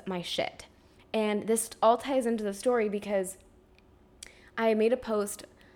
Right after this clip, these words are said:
on how, like, I really wanna move because of it. Like, I'm just,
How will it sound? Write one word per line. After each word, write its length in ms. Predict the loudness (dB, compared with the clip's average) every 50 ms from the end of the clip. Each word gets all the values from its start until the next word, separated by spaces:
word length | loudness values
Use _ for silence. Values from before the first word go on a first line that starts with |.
| -20 -8 -4
on 180 | -2 0 0
how, 340 | 0 0 0 0 0 0 0
like, 180 | 0 0 0 2
I 60 | 0
really 340 | 0 0 0 -2 0 0 -2
wanna 300 | -2 -2 -2 0 0 0
move 580 | 0 0 0 0 0 0 0 -2 -2 -4 -4
because 380 | -4 -4 -4 -4 -4 -4 -2 0
of 100 | 2 4
it. 260 | 4 4 4 2 2
Like, 220 | 0 -2 0 0
I'm 160 | -2 0 0 0
just, 520 | 0 2 2 2 2 0 -4 -6 -8 -10